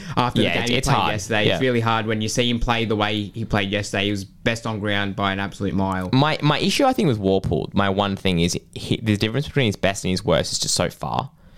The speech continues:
Speaker 2: 'Cause on his best day, like we both said in the stands, Worpel's M V P, n-, without a doubt. That's it.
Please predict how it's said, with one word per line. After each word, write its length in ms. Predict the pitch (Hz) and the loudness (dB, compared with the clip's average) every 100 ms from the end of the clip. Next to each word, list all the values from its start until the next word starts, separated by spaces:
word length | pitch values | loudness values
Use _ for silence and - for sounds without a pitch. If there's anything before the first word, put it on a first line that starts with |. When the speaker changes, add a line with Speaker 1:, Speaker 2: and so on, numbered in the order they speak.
| - | -10
Speaker 2:
'Cause 160 | - 110 - | -2 0 2
on 140 | 127 | 0
his 100 | 127 | 2
best 240 | 110 104 | 0 0
day, 160 | - 92 | 0 0
like 240 | 90 98 - - | 0 -2 -8 -6
we 260 | 98 117 | 0 0
both 240 | 117 107 101 | 2 2 2
said 140 | 104 | 0
in 60 | 92 | 0
the 40 | |
stands, 400 | 87 87 85 87 - - | 0 0 0 -4 -8 -2
Worpel's 400 | 98 98 95 92 | 0 2 0 2
M 100 | 92 | 2
V 140 | 87 | 2
P, 180 | 101 110 | 2 2
n-, 180 | 110 90 | 2 2
without 240 | 98 110 | 2 0
a 40 | 117 | 0
doubt. 360 | 98 101 - - - - - - - - - | 0 0 -2 -8 -20 -20 -20 -20 -20 -20 -4
That's 200 | - 92 | -2 -2
it. 160 | 76 | -4